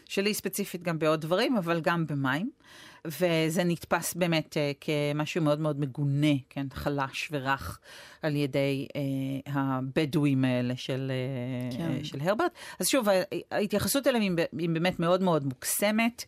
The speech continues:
Speaker 1: אה, כשפול ממלא פה את התפקיד הדי, יש לומר,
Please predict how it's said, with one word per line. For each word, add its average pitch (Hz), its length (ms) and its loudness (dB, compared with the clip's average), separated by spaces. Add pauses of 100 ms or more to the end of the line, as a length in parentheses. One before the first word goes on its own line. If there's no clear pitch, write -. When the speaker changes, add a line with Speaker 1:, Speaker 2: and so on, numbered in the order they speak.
(360)
Speaker 1:
אה, 160 240 2
כשפול 202 760 2
ממלא 165 400 2
פה 175 180 2
את 156 120 -2
התפקיד 170 500 -2
הדי, 165 760 2
יש 160 260 -4
לומר, 151 500 2